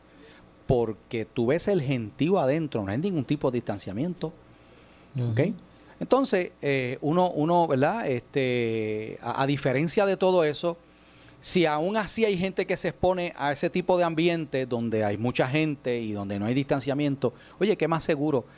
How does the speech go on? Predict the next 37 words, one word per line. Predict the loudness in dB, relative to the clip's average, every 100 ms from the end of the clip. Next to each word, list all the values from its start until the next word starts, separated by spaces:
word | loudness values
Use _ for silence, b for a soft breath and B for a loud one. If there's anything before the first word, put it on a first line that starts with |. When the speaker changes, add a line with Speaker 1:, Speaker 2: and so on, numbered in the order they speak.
| B B
Speaker 1:
que | 0
en | 2
un | 4
lugar | 4 4
donde, | 2 -2 -2
donde | -2 -4
estás | 0 -2 0
sentado | -2 2 2 2
allí, | 0 -2 -4 B B B B -14
donde | 0 0 0 0 0 0
hay, | -2 -6 -2
hay | -2 0
esa, | 0 2 2 0
hay, | -2 -4 -2
hay | -2
esa | 0 0
separación, | 0 0 0 -2 0 2 2
¿verdad? | 0 0 0 0
Y, | 0
y, | 0 0 -2 -2
y | -4
así | 0 2
que | 2 2
la | 0
gente | 0 0
puede | 2
sentirse | 0 0 0 0
tranquila | 0 -2 0 2 2
de | 2
que | -2
está | -2 0
en |
un | 2
lugar | 2 2 2
donde | 0 -2 0
es | -2
seguro. | -2 -4 -4 -6